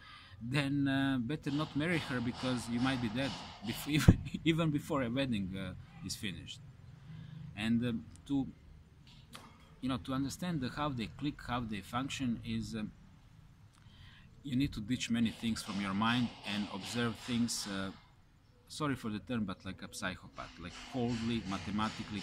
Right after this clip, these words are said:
calculatively. And, uh, if you manage to do so, then you're gonna understand the motives and actions and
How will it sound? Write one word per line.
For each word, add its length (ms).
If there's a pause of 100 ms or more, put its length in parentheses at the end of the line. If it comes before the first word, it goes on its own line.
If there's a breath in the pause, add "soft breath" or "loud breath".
calculatively. 840 (800 loud breath)
And, 400
uh, 180 (720)
if 140
you 80
manage 300
to 80
do 160
so, 460
then 180
you're 220
gonna 180
understand 460
the 60
motives 600
and 260 (460)
actions 560
and 180